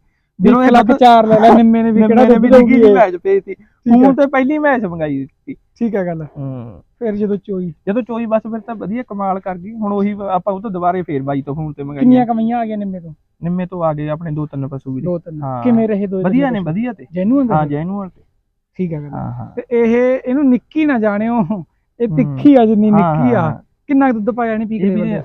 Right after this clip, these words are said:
Speaker 2: ਮੰਨ ਲਾ ਸੋਲਾਂ ਸਤਾਰਾਂ ਕਿਲੋ ਦੁੱਧ ਦੇਈ ਜਾਂਦੀ ਆ।
Speaker 1: ਸੋਲਾਂ ਸਤਾਰਾਂ।
Speaker 2: ਕੱਟੂ ਵੀ ਮਰਿਆ ਹੋਇਆ ਇਹਦਾ।
Speaker 1: ਬੱਚਾ ਮਰਨ
Speaker 2: ਬੱਚਾ
Speaker 1: ਤੋਂ
Speaker 2: ਜਦੀ ਮਰ ਗਿਆ ਸੀ ਬਸ, ਓਕੇ, ਠੰਡ ਜੀ ਤੀ ਉਦੋਂ।
Speaker 1: ਠੀਕ ਆ।
Speaker 2: ਤੇ ਠੰਡ ਕਰਕੇ
Speaker 1: ਅੱਛਾ,
Speaker 2: ਮਰ ਗਿਆ।
Speaker 1: ਬੱਚਾ ਮਰ ਕੇ ਸੋਲਾਂ
Speaker 2: ਹਾਂ।
Speaker 1: ਸਤਾਰਾਂ ਦੇਈ ਜਾਂਦੀ
Speaker 2: ਦੇਈ
Speaker 1: ਆ।
Speaker 2: ਜਾਂਦੀ ਆ, ਹਾਂ।
Speaker 1: ਲੰਬਾ ਟਾਈਮ ਦੁੱਧ ਦੇਣ ਵਾਲੀ ਆ
Speaker 2: ਹਾਂਜੀ,
Speaker 1: ਨਾ?
Speaker 2: ਹਾਂ, ਹਾਂ।
Speaker 1: ਗੱਭਣ ਤਾਂ ਨਹੀਂ ਹੋਈ ਅਜੇ?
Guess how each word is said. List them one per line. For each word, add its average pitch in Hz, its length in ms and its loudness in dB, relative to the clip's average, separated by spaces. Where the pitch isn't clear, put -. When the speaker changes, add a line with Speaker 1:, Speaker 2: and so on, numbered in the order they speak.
Speaker 2:
ਮੰਨ 165 180 -6
ਲਾ 165 100 -6
ਸੋਲਾਂ 165 300 -8
ਸਤਾਰਾਂ 160 280 -8
ਕਿਲੋ 160 200 -16
ਦੁੱਧ 165 200 -14
ਦੇਈ 127 200 -12
ਜਾਂਦੀ 107 240 -20
ਆ। - 80 -20
Speaker 1:
ਸੋਲਾਂ 190 220 -6
ਸਤਾਰਾਂ। 180 220 -8
Speaker 2:
ਕੱਟੂ 202 160 -2
ਵੀ 185 120 -4
ਮਰਿਆ 165 240 -10
ਹੋਇਆ 120 180 -14
ਇਹਦਾ। 107 160 -20
Speaker 1:
ਬੱਚਾ 220 260 -4
ਮਰਨ 214 160 0
Speaker 2:
ਬੱਚਾ 208 140 0
Speaker 1:
ਤੋਂ 208 80 0
Speaker 2:
ਜਦੀ 190 220 0
ਮਰ 185 200 -4
ਗਿਆ 127 160 -8
ਸੀ 123 80 -8
ਬਸ, 127 220 -10
ਓਕੇ, 131 340 -12
ਠੰਡ 160 260 -8
ਜੀ 190 140 -6
ਤੀ 165 100 -8
ਉਦੋਂ। 143 180 -6
Speaker 1:
ਠੀਕ 175 160 -14
ਆ। 147 100 -14
Speaker 2:
ਤੇ 160 460 -6
ਠੰਡ 160 180 -8
ਕਰਕੇ 170 320 -12
Speaker 1:
ਅੱਛਾ, 254 120 2
Speaker 2:
ਮਰ 226 120 0
ਗਿਆ। 226 80 -6
Speaker 1:
ਬੱਚਾ 247 140 2
ਮਰ 233 180 2
ਕੇ - 180 -4
ਸੋਲਾਂ 226 200 0
Speaker 2:
ਹਾਂ। 226 80 2
Speaker 1:
ਸਤਾਰਾਂ 220 320 0
ਦੇਈ 196 220 0
ਜਾਂਦੀ 175 200 -2
Speaker 2:
ਦੇਈ 190 80 0
Speaker 1:
ਆ। 185 40 -2
Speaker 2:
ਜਾਂਦੀ 139 320 -8
ਆ, 131 60 -10
ਹਾਂ। 127 220 -14
Speaker 1:
ਲੰਬਾ 208 300 2
ਟਾਈਮ 202 200 -4
ਦੁੱਧ 190 160 -6
ਦੇਣ 208 140 -2
ਵਾਲੀ 190 160 -4
ਆ 156 40 -4
Speaker 2:
ਹਾਂਜੀ, 175 240 -4
Speaker 1:
ਨਾ? 160 80 -8
Speaker 2:
ਹਾਂ, 127 140 -8
ਹਾਂ। 127 220 -14
Speaker 1:
ਗੱਭਣ 202 220 -6
ਤਾਂ 240 100 -8
ਨਹੀਂ 226 100 -4
ਹੋਈ 185 180 -8
ਅਜੇ? 160 140 -18